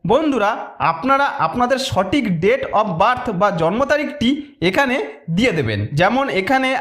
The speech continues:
আপনি যে তারিখে জন্মেছেন সেই তারিখটি এখান থেকে সিলেক্ট করে নেবেন। এরপর যে মাসে জন্মেছেন সেই মাসটি এখান থেকে এইভাবে বেছে নেবেন। তারপর যে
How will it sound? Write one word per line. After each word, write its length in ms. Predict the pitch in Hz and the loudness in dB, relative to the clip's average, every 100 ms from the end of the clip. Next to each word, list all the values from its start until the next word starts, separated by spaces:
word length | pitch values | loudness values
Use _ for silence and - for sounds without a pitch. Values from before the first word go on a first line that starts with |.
| 151 | -2
আপনি 240 | 165 240 254 185 | -2 0 0 2
যে 100 | 165 247 254 | 0 0 0
তারিখে 320 | 170 202 214 254 185 | 0 0 -2 0 2
জন্মেছেন 400 | 233 302 285 185 _ - | 0 0 0 -2 _ -2
সেই 200 | 196 262 247 | 0 0 2
তারিখটি 440 | 196 277 285 - 233 247 - | 0 0 -4 -2 0 0 -2
এখান 200 | 170 285 302 | 0 0 0
থেকে 200 | 269 - 233 - - | -2 0 -2 -4 -6
সিলেক্ট 260 | 262 302 302 | -2 -2 0
করে 120 | 220 165 | 0 0
নেবেন। 240 | 131 107 104 - - 180 | 0 -2 -2 -4 -6 0
এরপর 320 | 285 277 240 226 185 160 | 0 2 0 0 -2 0
যে 80 | 247 220 | 0 0
মাসে 260 | 147 156 254 233 | 0 0 0 0
জন্মেছেন 440 | 233 311 339 233 233 294 - | 0 0 0 0 -2 -4 -2
সেই 160 | 202 233 185 | 0 2 2
মাসটি 400 | 262 - - 269 - | 0 -2 -4 -4 -2
এখান 200 | 160 269 277 | -2 0 0
থেকে 220 | 285 269 208 - 160 | -2 0 0 0 0
এইভাবে 360 | 269 294 202 233 508 - 160 | 2 2 2 0 -2 -6 0
বেছে 220 | 262 269 196 | 2 2 0
নেবেন। 240 | 120 101 107 131 190 | 0 -2 -2 -2 2
তারপর 360 | 233 269 262 254 247 156 156 | 2 2 0 0 -4 -4 0
যে 100 | 226 | 2